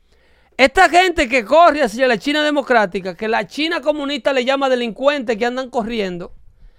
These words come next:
y que ellos tienen derecho a traerlo a la justicia, la mayoría de ellos son de la clase intelectual, de la clase periodista que denuncian cosas, eh, eh, eh,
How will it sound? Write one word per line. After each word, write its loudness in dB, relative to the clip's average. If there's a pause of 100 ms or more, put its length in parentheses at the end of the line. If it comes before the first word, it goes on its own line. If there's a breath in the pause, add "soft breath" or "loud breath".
(140)
y -4
que 2
ellos 0
tienen -6
derecho 2
a -4
traerlo 0
a 0
la 2
justicia, -10 (960)
la -2
mayoría 4
de 4
ellos -2
son 0
de 0
la 2
clase 2
intelectual, 0
de -2
la -2
clase -4
periodista -2
que -4
denuncian -6
cosas, -4 (720)
eh, -8
eh, -2
eh, -6